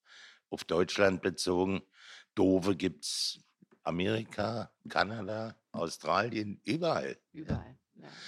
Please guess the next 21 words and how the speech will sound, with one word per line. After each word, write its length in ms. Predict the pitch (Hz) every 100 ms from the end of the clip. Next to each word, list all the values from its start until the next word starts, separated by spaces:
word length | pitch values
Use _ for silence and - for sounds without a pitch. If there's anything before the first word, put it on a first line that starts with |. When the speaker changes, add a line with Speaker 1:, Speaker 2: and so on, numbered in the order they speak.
| - - - -
Speaker 1:
Und 340 | - 80 - -
auch 260 | 110 101 -
in, 320 | 104 101 - - _ _ - -
man 380 | - 98 98 104
merkt's 400 | 104 117 98 -
ja, 120 | 101 98 95 - -
Südafrika, 840 | - - - - - 113 - 92
ich 140 | 82
hab 200 | 90 90
ja, 220 | 101 90 - _ _ _ _ _ _ _ _ _ _ _ _ _ _ _
weil 380 | - 87 110 117
eben 260 | 92 95 92
noch 200 | 87 82
Apartheid 760 | 85 - 82 82 - 95 -
war, 340 | 92 87 85 - _ _ -
so 260 | - 98 98
viel 200 | 110 95 73
dumme 280 | 71 127 131
Menschen 540 | 120 117 101 92 87 78
kennengelernt. 840 | 76 80 76 76 67 62 60 - _ _ _ _ _ _ - - - - - _ _ _
Äh, 500 | - 87 90 87 87